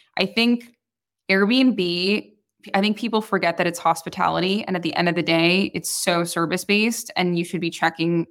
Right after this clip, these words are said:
and making sure that what you're listing is what it feels like. It's, it's an experience. It's more than just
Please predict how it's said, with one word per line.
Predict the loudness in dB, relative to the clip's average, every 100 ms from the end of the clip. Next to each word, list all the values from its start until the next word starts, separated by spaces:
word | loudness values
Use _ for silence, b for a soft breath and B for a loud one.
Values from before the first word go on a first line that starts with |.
| _ _ -4
and | 0 2 2
making | 0 -2 -2 -4
sure | 0 2
that | 2 2 -2
what | 0 0
you're | 2 2
listing | 2 -2 0 2 4
is | 4 2 0 -2 -8 b b _ _
what | 0 0
it | 0
feels | -6 -6 0 0 0
like. | 2 2 0
It's, | -2 -6 -14
it's | -8 -2
an |
experience. | -2 -2 -2 2 2 2 0
It's | -4 -2
more | 2 2
than | 2 0
just | 2 2 0 -2 -10 -12